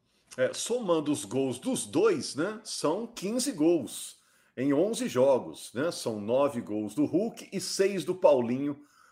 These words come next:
nessa temporada atleticana. E aí, pegando esse gancho do Henrique, Laura e Carol, dá pra dizer que o Paulinho hoje é tão importante para o time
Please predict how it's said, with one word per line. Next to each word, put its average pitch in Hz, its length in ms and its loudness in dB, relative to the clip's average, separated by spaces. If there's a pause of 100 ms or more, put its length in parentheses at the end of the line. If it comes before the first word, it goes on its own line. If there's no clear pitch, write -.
(140)
nessa 135 460 8
temporada 127 640 6
atleticana. 120 760 0 (300)
E 233 60 4
aí, 269 120 10
pegando 196 380 4
esse - 160 0
gancho 127 300 0
do 127 80 2
Henrique, 143 420 0
Laura 139 500 8
e 139 60 0
Carol, 113 560 4 (420)
dá 240 200 2
pra 254 120 6
dizer 151 480 0
que - 80 -4
o 147 60 2
Paulinho 147 760 4
hoje 151 280 4
é - 40 8
tão 254 320 0
importante 180 760 2
para 165 180 4
o 143 60 2
time 160 580 -4